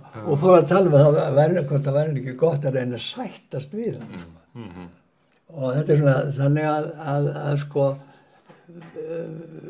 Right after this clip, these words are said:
Speaker 1: við erum, eh, sko, og jafnvel, sko, eins og með ofbeldið, að, að það er ekki bara líkamlegt og það er ekki, það er ekki,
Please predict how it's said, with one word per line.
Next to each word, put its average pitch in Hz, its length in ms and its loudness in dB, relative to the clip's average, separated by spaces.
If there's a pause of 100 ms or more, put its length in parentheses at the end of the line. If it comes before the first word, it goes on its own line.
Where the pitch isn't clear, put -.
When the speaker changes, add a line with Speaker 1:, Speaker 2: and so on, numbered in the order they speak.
(600)
Speaker 1:
við 170 360 2
erum, 160 400 0 (180)
eh, 151 380 -6 (260)
sko, 143 300 2 (140)
og 147 220 2
jafnvel, 180 480 2
sko, 160 240 -4
eins 147 240 -4
og 143 60 2
með 165 140 2
ofbeldið, 143 500 -6 (100)
að, 135 320 -6
að 143 220 -6
það 147 140 -2
er 147 120 0
ekki 139 180 -4
bara 131 340 -2
líkamlegt 123 840 -8
og 131 80 -6
það 131 120 -6
er 127 100 -4
ekki, 120 160 -10 (220)
það 131 200 -12
er 120 160 -10
ekki, 123 280 -10